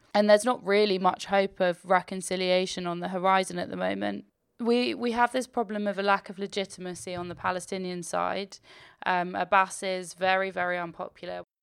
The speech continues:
There haven't been any elections held since two thousand and six, or at least not held and then implemented. And then on the Israeli side, we've had a lot of drama going on in terms of Netanyahu, the Israeli prime minister.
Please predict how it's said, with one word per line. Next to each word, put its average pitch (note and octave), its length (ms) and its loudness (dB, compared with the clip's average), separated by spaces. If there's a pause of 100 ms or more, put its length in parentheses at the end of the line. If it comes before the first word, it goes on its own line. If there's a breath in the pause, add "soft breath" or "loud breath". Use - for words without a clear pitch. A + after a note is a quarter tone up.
(160 soft breath)
There G3+ 160 6
haven't G#3 320 0
been G#3 180 -4
any F#3+ 180 -2
elections F#3 540 -2
held F3+ 680 -2 (160)
since G3 440 -8
two F3 160 -4
thousand F3 360 -4
and E3 120 -4
six, - 440 -8 (340)
or E3+ 160 -10
at - 80 -14
least F#3+ 220 -12
not F#3 220 -6
held F3+ 320 -2
and F3 100 -6
then F3 140 0
implemented. F#3 1040 -2 (340 soft breath)
And G3+ 140 2
then G#3 160 6
on G#3 120 2
the G3 120 -2
Israeli A3+ 480 2
side, F3+ 640 -2
we've F#3+ 200 -2
had F#3 220 0
a F#3+ 60 0
lot G3+ 240 4
of G3+ 100 -8
drama F3+ 360 2
going F3 320 -2
on F3 160 -4
in F3 100 -6
terms F3 340 -6
of E3+ 100 -8
Netanyahu, F3+ 920 -2
the F#3+ 100 -4
Israeli F3 380 -2
prime F3 240 -4
minister. E3+ 580 -4